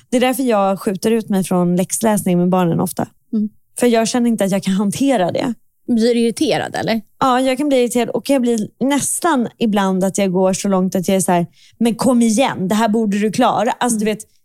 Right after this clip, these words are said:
Speaker 1: det är ju
Speaker 2: Mm.
Speaker 1: inte positivt.
Speaker 2: Nej.
Speaker 1: Det är inte så man växer. Det, det, det är verkligen mitt, mitt, min sämsta del av föräldraskapet.
Speaker 2: Jag fattar.
Speaker 1: Hur ska jag hantera det här?
Speaker 2: Ja, men det är väl bara,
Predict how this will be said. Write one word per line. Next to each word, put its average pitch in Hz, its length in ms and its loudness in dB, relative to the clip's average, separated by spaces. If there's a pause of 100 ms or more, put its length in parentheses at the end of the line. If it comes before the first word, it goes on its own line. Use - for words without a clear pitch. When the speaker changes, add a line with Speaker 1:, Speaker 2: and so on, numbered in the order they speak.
(380)
Speaker 1:
det 208 140 0
är - 20 4
ju 233 40 4
Speaker 2:
Mm. 214 80 2
Speaker 1:
inte 185 120 -2
positivt. - 760 -4
Speaker 2:
Nej. 185 240 0 (220)
Speaker 1:
Det 247 60 0
är 254 40 4
inte 240 200 2
så 240 160 0
man 202 200 0
växer. - 520 -4 (1080)
Det, 240 140 2
det, 247 420 0
det 254 60 0
är 240 160 2
verkligen 202 280 -2
mitt, 180 200 -4 (180)
mitt, 214 240 -2 (240)
min 214 180 0
sämsta 233 760 -2
del 190 260 0
av 175 80 0
föräldraskapet. 180 600 -2 (600)
Speaker 2:
Jag 196 180 -6
fattar. 190 380 -10
Speaker 1:
Hur 302 160 2
ska - 160 -2
jag 262 120 2
hantera 269 360 0
det 180 60 2
här? - 200 -2 (1400)
Speaker 2:
Ja, 214 60 -10
men 220 100 -2
det 202 80 0
är 208 40 2
väl 339 140 0
bara, 269 160 0